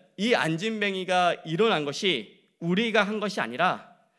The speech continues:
하나님께서 하셨다고 말하면서 하나님께 영광을 돌리고 있는 것입니다. 그런데 많은 사람들은, 어, 응답을 받으면 그 응답을 받은 것 속의 기분이, 어, 들떠있게 됩니다.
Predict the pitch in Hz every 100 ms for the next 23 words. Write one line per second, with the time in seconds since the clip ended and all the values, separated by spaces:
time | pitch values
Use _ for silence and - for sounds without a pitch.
0 | _ _ - - 285 285 262 247 214 220
1 | 196 233 226 196 170 139 147 147 139 185
2 | 127 - - 214 190 170 147 180 254 349
3 | - 135 135 135 160 151 117 - - 135
4 | 135 131 180 262 214 190 269 226 - 123
5 | 143 180 151 _ _ _ _ _ _ _
6 | _ _ _ _ _ _ _ _ _ _
7 | _ - 190 190 165 117 170 226 220 202
8 | 175 180 180 101 - - - - 175 180
9 | 233 208 202 - 160 170 226 - _ _
10 | _ _ _ _ _ - 208 196 180 202
11 | 196 190 - 156 180 214 190 190 180 180
12 | 160 165 175 185 107 104 101 - 220 403
13 | 370 233 143 117 127 -